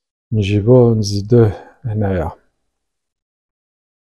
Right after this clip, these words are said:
دابا غادي نونرجستريو السي زي. هنا قلنا جينيريت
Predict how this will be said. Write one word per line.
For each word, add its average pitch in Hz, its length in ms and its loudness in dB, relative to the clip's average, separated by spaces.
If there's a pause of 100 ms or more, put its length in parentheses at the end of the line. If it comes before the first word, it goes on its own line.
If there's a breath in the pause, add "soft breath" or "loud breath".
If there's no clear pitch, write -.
(1300)
دابا 120 220 4
غادي 117 320 2
نونرجستريو 113 1300 0
السي - 280 -4
زي. 127 560 0
هنا 123 200 2
قلنا 123 300 0
جينيريت 113 760 0